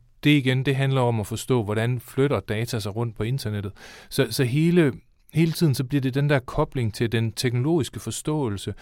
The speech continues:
den, den konkrete brugssituation. En ting er den intenderede brug, men hvordan er det faktisk, at man ender med at bruge det? Øh, og, og så koblingen til konsekvenserne. Og det er de der koblinger imellem de forskellige, øh, områder af digital myndiggørelse og de forskellige områder af faget,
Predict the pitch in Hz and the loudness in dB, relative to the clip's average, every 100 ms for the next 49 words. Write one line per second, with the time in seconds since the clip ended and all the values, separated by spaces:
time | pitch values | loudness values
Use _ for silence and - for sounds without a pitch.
0 | - - 123 120 113 127 117 123 - 156 | -18 -8 -2 -2 0 0 0 0 0 2
1 | 117 107 143 175 117 - - - 113 104 | 2 0 0 2 0 -4 -8 0 0 0
2 | 120 110 101 - 160 131 90 - - - | -2 0 -2 0 -2 0 -4 -8 -20 -20
3 | _ - 151 120 123 120 117 101 110 160 | _ 0 2 4 2 2 0 -2 0 4
4 | 151 107 127 110 101 107 135 143 113 - | 4 4 4 4 2 0 2 0 -2 -2
5 | 139 - 101 104 107 104 135 170 120 98 | -4 -2 -4 -2 -4 -2 0 2 2 0
6 | 110 113 117 - - - - - 113 113 | -2 -2 -2 -6 -16 -20 -8 2 4 4
7 | 110 120 113 113 135 143 131 127 117 - | 2 0 0 -2 -2 0 2 0 -2 -4
8 | 110 104 - 139 123 95 90 - - 117 | -4 -4 -2 -2 -2 -8 -10 -14 -10 -2
9 | 120 120 151 147 - 156 151 127 113 104 | 0 0 2 0 2 -2 0 0 0 0
10 | 113 113 131 151 110 95 98 110 - 139 | 0 2 4 4 2 0 -4 -6 0 0
11 | 127 107 101 101 104 101 107 110 135 127 | 2 2 0 -2 -4 -4 -2 0 2 2
12 | 113 110 101 98 127 113 127 143 107 98 | 2 0 -2 -4 -2 0 0 -2 -2 -4
13 | 101 113 104 107 - 127 117 110 117 113 | -4 -6 -6 -8 -4 -2 -2 -2 -4 -4
14 | 104 - 135 113 | -6 -6 -4 -4